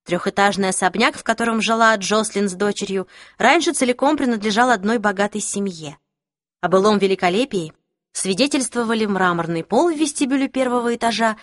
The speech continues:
и винтовая лестница, в центре которой находился широкий световой колодец, увенчивающийся большим витражом в крыше. Сейчас в доме было две квартиры.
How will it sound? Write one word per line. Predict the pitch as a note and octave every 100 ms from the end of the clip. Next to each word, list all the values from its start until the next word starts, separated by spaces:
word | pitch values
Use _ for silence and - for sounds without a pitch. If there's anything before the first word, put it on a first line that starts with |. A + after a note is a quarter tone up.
| - _ -
и |
винтовая | D#3+ E3 D#3+ D#3 G3
лестница, | G#3 B3+ A#3 E3 - D3 - _ _
в | -
центре | G#3 F#3 F#3
которой | - F3 C4+ C#4
находился | G3+ F#3 E3+ G#3+ - F#3
широкий | - E3+ F3 C4+ - G3
световой | - F3+ E3+ F3+ F#3
колодец, | - F#3 G3+ F#3+ F3 E3 - _ _ _ -
увенчивающийся | F#3 C#4+ D4 A#3+ A3 A3 - G3 -
большим | F3 E3+ - G#3
витражом | F3 F3 E3+ F3 E3+
в | D#3
крыше. | - E3 D#3 - - _ _ _ _ _ -
Сейчас | - G3 B3+ C#4+ A#3
в | F#3+
доме | B3 A#3+
было | G3+ A#3+ A#3+
две | G3+ A3+
квартиры. | - E3 - - C#3+ C#3